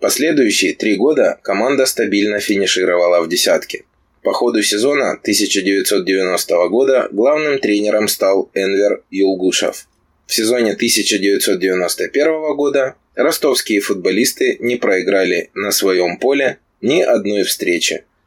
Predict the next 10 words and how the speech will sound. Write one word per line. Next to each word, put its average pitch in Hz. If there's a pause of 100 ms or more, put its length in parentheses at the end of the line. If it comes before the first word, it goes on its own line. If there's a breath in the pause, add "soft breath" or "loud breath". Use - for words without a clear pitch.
(180)
и, 104
заняв 101
четвертое 87
место, 131 (120)
вышли 151
в 120
высшую 90
лигу. 82 (1400)
Сейчас 135
же 101